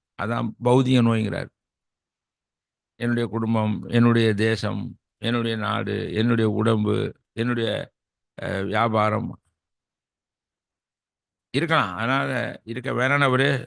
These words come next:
சொல்லல. ஆனா, முழுமையாக சரணடைகிறது, அதுதான் பகவத்கீதை சொல்றாரு,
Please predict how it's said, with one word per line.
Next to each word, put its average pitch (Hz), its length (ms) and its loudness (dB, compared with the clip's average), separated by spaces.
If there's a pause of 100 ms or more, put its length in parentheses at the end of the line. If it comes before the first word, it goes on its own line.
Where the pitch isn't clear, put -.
(100)
சொல்லல. 120 400 2 (880)
ஆனா, 135 540 -4 (380)
முழுமையாக 170 1080 2 (220)
சரணடைகிறது, 120 920 0 (2250)
அதுதான் 139 380 -2
பகவத்கீதை 135 400 2
சொல்றாரு, 110 500 -2